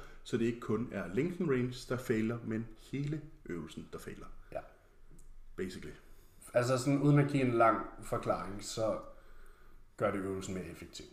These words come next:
Speaker 1: Ja.
Speaker 2: Fordi hvis du tager en presøvelse uden en banding, så er den mest hård i bunden,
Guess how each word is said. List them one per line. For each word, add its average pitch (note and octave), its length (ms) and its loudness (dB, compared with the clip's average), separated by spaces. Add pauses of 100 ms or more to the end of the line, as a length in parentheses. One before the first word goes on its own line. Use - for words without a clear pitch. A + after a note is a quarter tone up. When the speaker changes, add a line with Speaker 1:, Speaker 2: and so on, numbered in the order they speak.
(640)
Speaker 1:
Ja. - 40 -10 (540)
Speaker 2:
Fordi A#2 480 0 (140)
hvis A#2+ 180 0
du B2 140 -6
tager D3+ 380 8
en G2 320 -2
presøvelse D3 680 2 (300)
uden B2+ 320 4
en D3 160 6
banding, C#3+ 500 0 (520)
så - 120 0
er A#2+ 40 6
den G#2 160 -2 (420)
mest D3 460 6
hård - 560 8 (480)
i C3 60 -2
bunden, G#3 320 6